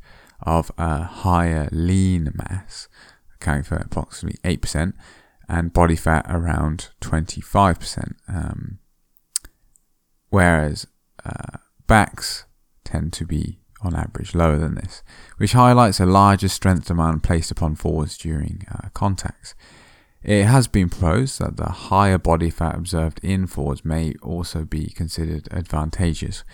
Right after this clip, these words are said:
when withstanding the, uh, impact forces associated with tackles and collisions.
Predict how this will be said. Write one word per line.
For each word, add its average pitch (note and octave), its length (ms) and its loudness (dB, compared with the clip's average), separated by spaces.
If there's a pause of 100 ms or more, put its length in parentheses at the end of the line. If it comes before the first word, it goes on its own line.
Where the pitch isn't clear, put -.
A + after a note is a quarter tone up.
(320)
when D#2+ 280 0
withstanding D2 1040 -2
the, C#2+ 420 0
uh, - 420 -8
impact - 480 0
forces E2 460 -8
associated E2 800 -2 (340)
with G2+ 220 4
tackles D#2+ 480 0
and E2+ 300 0
collisions. F2 640 2